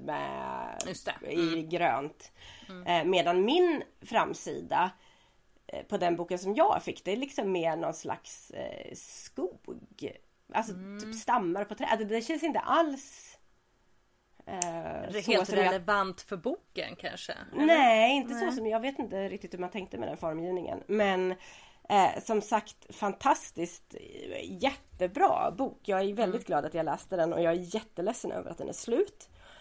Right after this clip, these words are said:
Speaker 2: Ja.
Speaker 1: Och det här är faktiskt en av få böcker som jag skulle kunna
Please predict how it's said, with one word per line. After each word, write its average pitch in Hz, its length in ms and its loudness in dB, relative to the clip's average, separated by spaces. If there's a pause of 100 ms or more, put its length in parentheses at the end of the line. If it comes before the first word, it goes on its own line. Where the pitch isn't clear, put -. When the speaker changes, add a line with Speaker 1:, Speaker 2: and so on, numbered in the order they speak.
(120)
Speaker 2:
Ja. 180 100 -2
Speaker 1:
Och 240 200 4
det 254 80 6
här 277 240 10
är 208 220 8
faktiskt - 520 -4
en 196 240 6
av 185 260 0
få 170 280 0
böcker 190 360 -4
som 170 180 -4
jag 151 160 -2
skulle 156 320 -4
kunna 131 580 -2